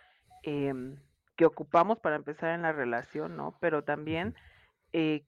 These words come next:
Speaker 1: que, que pase lo que pase, siempre uno debe de, de ser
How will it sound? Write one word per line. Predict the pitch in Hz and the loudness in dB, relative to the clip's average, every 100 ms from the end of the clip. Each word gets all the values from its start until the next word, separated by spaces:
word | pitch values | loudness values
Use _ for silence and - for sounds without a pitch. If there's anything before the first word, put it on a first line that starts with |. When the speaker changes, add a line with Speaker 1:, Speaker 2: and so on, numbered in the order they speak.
| - | -2
Speaker 1:
que, | 156 151 - - | 0 0 -2 0
que | 165 | 0
pase | 165 226 240 302 | 4 4 4 4
lo | 277 - | 2 0
que | 156 | -4
pase, | 156 175 190 | -4 -4 -4
siempre | 190 175 175 | -4 -4 -4
uno | 170 | 0
debe | 165 160 | 2 4
de, | 160 143 - | 2 0 -2
de | - 143 | -4 -6
ser | - 147 147 - | -4 -4 -4 -6